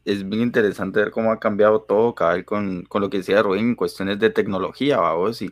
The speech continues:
cómo nos ha facilitado un montón de cosas.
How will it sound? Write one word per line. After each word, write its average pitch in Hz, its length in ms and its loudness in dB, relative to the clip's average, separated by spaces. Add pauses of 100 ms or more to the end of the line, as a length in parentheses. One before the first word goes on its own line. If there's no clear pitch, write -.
(140)
cómo 101 280 -2
nos 98 200 -4
ha 90 80 -4
facilitado 98 500 -2
un 98 80 -2
montón 101 360 -4
de 92 100 -2
cosas. 113 400 -4